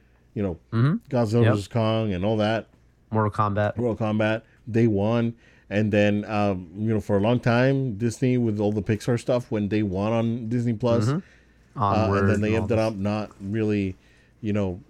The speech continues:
Speaker 1: knowing what's going on. Um, man, so it's crazy. Uh, by the way, just in case it happens, uh, there we seems to be
Speaker 2: Yeah.
Speaker 1: having a little bit of a storm right now. So
Speaker 2: It's bad.
Speaker 1: um,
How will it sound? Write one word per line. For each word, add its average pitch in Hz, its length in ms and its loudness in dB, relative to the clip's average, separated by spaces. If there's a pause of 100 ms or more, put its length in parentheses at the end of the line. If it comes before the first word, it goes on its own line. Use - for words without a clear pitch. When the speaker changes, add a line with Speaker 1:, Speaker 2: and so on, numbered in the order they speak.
Speaker 1:
knowing 104 440 0
what's 101 180 -4
going 101 220 0
on. 113 220 0 (400)
Um, 101 580 -2 (580)
man, 117 320 0 (100)
so 101 640 -4
it's 104 140 -10
crazy. 123 320 -2 (300)
Uh, 113 260 0
by 123 240 2
the 139 80 2
way, 135 320 4
just 123 300 -2
in 123 80 0
case 123 260 -2
it 120 100 2
happens, 135 600 0 (480)
uh, 107 360 0
there 110 220 0
we 110 340 -2 (280)
seems - 560 -8
to 147 80 -6
be 143 140 0
Speaker 2:
Yeah. 135 120 2
Speaker 1:
having 131 300 0
a 120 40 0
little 120 200 0
bit 117 120 0
of 113 80 0
a 110 60 0
storm 104 340 -4
right 87 160 -6
now. 80 240 -12
So 87 420 -6
Speaker 2:
It's 120 120 -4
bad. 92 340 0 (460)
Speaker 1:
um, 98 460 -2